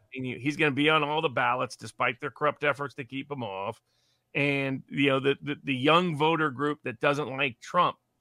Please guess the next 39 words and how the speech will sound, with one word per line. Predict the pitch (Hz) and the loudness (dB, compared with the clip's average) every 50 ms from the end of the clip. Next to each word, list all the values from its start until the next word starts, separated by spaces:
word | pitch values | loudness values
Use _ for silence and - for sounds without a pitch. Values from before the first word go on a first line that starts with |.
| _ _ _ _ _ _ _ _ | _ _ _ _ _ _ _ _
has | - 143 143 139 127 | -2 0 0 0 2
an | 139 135 | 2 2
alternative | 139 143 143 135 - - 147 170 175 170 143 120 123 127 123 123 | 4 4 4 2 0 2 4 4 4 4 2 0 -4 -6 -6 -8
to | 127 | -6
Biden, | 104 - 123 123 151 156 117 104 117 | -2 2 4 4 4 2 2 -2 -8
and | 113 123 | -8 -8
it'll | 123 127 127 123 | -8 -6 -6 -6
be | 123 135 | -6 -6
Bobby | 123 117 120 127 135 143 127 | -4 -2 -2 -2 -2 -2 -4
Kennedy. | 120 - 151 190 202 127 - - _ _ _ _ _ _ _ _ _ - - | -2 -2 -2 -2 -2 -4 -8 -12 _ _ _ _ _ _ _ _ _ -6 -4
And | 143 143 139 120 | -4 -4 -4 -4
so | - 147 143 135 131 | -2 0 0 0 0
the, | 135 135 131 127 127 | -2 -4 -4 -2 -2
uh, | 123 123 123 123 123 | -2 -2 -2 -2 -2
the, | 127 156 165 160 - | -4 -4 -4 0 4
they're | 185 202 190 | 4 6 6
in | 165 131 | 4 4
deep | 120 156 156 117 - | 2 2 2 0 -2
trouble. | - - 147 135 131 123 123 120 113 _ _ _ _ _ _ _ _ - | -2 2 2 2 2 2 -2 -8 -10 _ _ _ _ _ _ _ _ 2
Uh, | 135 127 127 123 123 | 4 4 6 4 4
they | 120 131 143 143 | 4 4 4 4
need | 147 151 147 135 127 | 4 2 0 0 -2
the | 135 | -4
Supreme | 117 - - - - 160 160 156 147 | -6 -8 -10 -8 -6 -4 -4 -4 -4
Court | - - - 151 147 135 - - | -8 -8 -6 -4 -4 -4 -6 -8
to | 135 | -8
go | 110 135 139 135 - - | -4 -2 -2 -2 0 0
awol, | 139 139 131 117 110 98 92 90 101 107 - _ _ _ _ _ _ _ - | 0 0 0 -2 -2 -4 -4 -4 -6 -10 -12 _ _ _ _ _ _ _ -4
uh, | - 127 127 127 123 127 131 | -2 0 0 2 0 0 0
railroad | 123 123 135 151 156 156 151 147 147 143 135 117 - | 2 4 6 6 6 6 8 6 6 6 6 2 -2
Trump | - 151 147 147 143 - 139 | -2 0 0 0 0 -2 -6
in | 131 123 | -8 -6
a, | 123 107 107 - | -8 -8 -10 -8
in | - 143 127 127 127 | -4 -4 -2 -2 -2
the, | 123 123 123 123 - - | -4 -4 -6 -6 -4 -4
a | 127 | -6
D | 113 104 117 135 143 135 | -4 -4 -2 -2 -2 -2
C | - - 160 151 135 | -2 -2 -2 -4 -4
case, | 117 - - 123 104 107 107 - - - | -4 -6 -6 -6 -6 -6 -8 -14 -18 -20